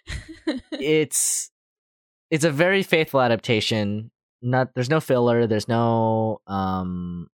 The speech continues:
Speaker 2: bullshit, there's no useless extension of,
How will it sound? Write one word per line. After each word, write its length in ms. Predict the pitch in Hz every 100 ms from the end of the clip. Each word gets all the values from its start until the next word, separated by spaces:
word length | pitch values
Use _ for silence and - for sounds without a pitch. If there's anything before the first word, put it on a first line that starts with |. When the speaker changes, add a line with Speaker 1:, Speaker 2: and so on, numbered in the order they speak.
| _
Speaker 2:
bullshit, 580 | 101 98 98 - 92 92
there's 160 | 92
no 340 | 104 101 98 98 _ _ _
useless 440 | 120 143 - 143 131
extension 720 | - - 107 101 107 98 98
of, 580 | - 95 92 92 85